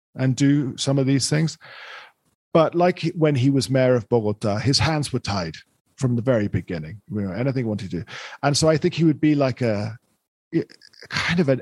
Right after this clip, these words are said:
you know, a, a very negative president. He'd be always up, be up there on the, on the balcony screaming, you know, uh, that, that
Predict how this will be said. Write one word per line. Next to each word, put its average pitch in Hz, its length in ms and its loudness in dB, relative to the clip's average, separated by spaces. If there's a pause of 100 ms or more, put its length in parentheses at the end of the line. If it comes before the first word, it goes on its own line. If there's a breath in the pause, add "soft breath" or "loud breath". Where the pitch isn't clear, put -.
you 147 160 -4
know, 131 100 -2
a, 127 200 -6
a 143 60 -2
very 147 200 2
negative 139 640 0
president. 143 560 -4
He'd 117 160 -4
be 123 80 2
always 127 280 2
up, 123 160 -2
be 123 120 0
up 110 160 -4
there 110 180 0
on 110 140 2
the, 98 160 -2 (440 loud breath)
on 131 120 2
the 127 80 4
balcony 123 480 2
screaming, 110 580 -2 (220)
you 104 160 -2
know, 92 160 -6 (240)
uh, 85 380 -6
that, 104 140 -4 (220)
that 139 140 -12